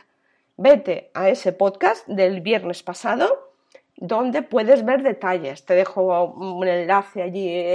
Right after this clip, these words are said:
en el, en el post del blog para que puedas todo, ver todo este tema y ya de paso, pues si te apetece ver alguna cosita más, pasarte por la tienda,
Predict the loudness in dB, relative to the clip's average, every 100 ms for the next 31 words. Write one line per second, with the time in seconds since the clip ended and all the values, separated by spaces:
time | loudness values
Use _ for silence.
0 | -2 0 -2 0 -4 -6 -8 -8 -4 -4
1 | -6 -2 0 0 -4 -4 -4 -6 -2 -2
2 | -2 -8 -20 _ _ _ _ 0 0 -4
3 | -8 -2 0 0 -6 _ 2 2 0 -6
4 | -4 -4 -4 -4 0 -2 -4 -4 2 4
5 | 2 -6 -8 -4 -4 -2 -2 -2 -4 -6
6 | -8 -12 -16 -16 -14 -12 -12 -8 -6 -6
7 | -8 -10 -10 -10 -8 -6 -2 -2 -4 -14
8 | -20 _ -4 -2 -6 -4 -8 -6 -4 -4
9 | -2 2 2